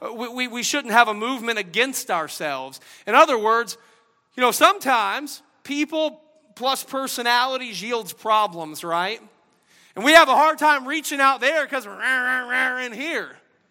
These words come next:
This movement shouldn't be against ourselves. We shouldn't be biting and devouring one another.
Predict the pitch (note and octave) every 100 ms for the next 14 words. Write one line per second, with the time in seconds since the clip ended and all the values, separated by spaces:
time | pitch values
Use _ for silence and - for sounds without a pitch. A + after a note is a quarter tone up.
0 | _ _ _ _ _ _ _ _ _ _
1 | _ _ - D#4+ D4+ D4+ F#4+ G4+ F#4+ D#4+
2 | - F#4 F4 D#4 E4+ D4 G3 C4+ F#4 G#4
3 | - C4 A3+ G#3+ - A#3 D4+ A#3+ D4+ D4+
4 | G4 F4 G4 A#3 C4 D#4+ F#4 E4+ D4 A#3+
5 | B3+ F#4 A4+ F4 B3 A3 A3 G#3 G3 F#3+
6 | G3+ E4+